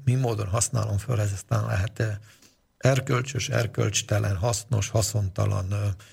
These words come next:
rossz indulatú, jó indulatú, de ez már megint egy külső,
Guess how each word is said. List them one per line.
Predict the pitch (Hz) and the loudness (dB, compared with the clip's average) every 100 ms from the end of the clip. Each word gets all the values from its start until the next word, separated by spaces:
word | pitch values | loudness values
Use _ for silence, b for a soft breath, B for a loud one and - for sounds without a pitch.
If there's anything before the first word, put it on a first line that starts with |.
| B _ | B _
rossz | 123 127 - | 4 4 2
indulatú, | 104 104 95 - | 0 0 -2 0
jó | 101 110 | 0 2
indulatú, | 110 104 110 104 117 120 - | 0 0 0 -2 0 -2 0
de | 127 | 0
ez | 120 | 2
már | 120 117 | 2 0
megint | 120 120 107 107 | 0 -2 -2 -4
egy | 101 | -6
külső, | - 113 - 117 | 0 0 2 0